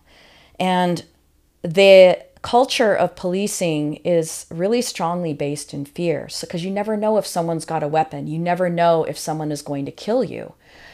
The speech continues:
And so when you come at a situation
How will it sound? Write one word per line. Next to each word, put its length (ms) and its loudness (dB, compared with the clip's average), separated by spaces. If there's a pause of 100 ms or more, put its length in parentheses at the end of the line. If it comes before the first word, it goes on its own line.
(160)
And 180 0
so 460 6
when 420 4
you 160 2
come 360 -4
at 100 -2
a 40 0
situation 1000 -6